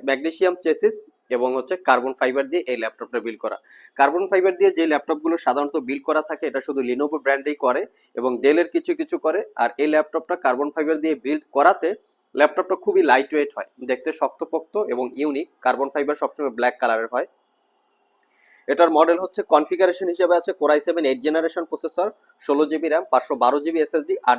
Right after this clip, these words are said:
জিবি Intel-এর শেয়ার গ্রাফিক্স। যেহেতু Lenovo ThinkPad এক্স ওয়ান Carbon-এ র্যামটা আপগ্রেড করা যায় না, এজন্য আমরা ষোলো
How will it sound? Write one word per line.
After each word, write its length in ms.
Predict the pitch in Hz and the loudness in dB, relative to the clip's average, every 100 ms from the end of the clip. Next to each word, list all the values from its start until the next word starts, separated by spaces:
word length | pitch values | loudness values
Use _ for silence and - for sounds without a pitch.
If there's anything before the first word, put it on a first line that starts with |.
| 117 | 0
জিবি 160 | 139 131 | -4 -4
Intel-এর 280 | 131 120 - | -4 -6 -2
শেয়ার 160 | 131 127 | 0 0
গ্রাফিক্স। 340 | 107 104 104 - _ _ _ 117 | -4 -10 -16 -20 _ _ _ 0
যেহেতু 240 | 156 170 180 | 0 2 0
Lenovo 320 | 156 165 175 180 - | 0 0 -2 -2 -4
ThinkPad 400 | 160 147 165 160 160 135 | -6 -4 -2 -2 -4 -10
এক্স 120 | - | -4
ওয়ান 120 | 147 147 | -4 0
Carbon-এ 380 | 143 139 147 151 147 _ _ 113 | -2 0 -4 -4 -6 _ _ -2
র্যামটা 280 | 123 131 170 135 | 0 2 4 4
আপগ্রেড 360 | 113 - 151 170 - | 4 0 0 0 0
করা 160 | 135 135 123 | 0 2 0
যায় 140 | 113 | -2
না, 60 | 135 - _ - _ _ - | -6 -12 _ -20 _ _ -12
এজন্য 220 | 123 147 151 | -6 -4 -2
আমরা 120 | 147 156 | -4 -6
ষোলো 160 | 131 | -4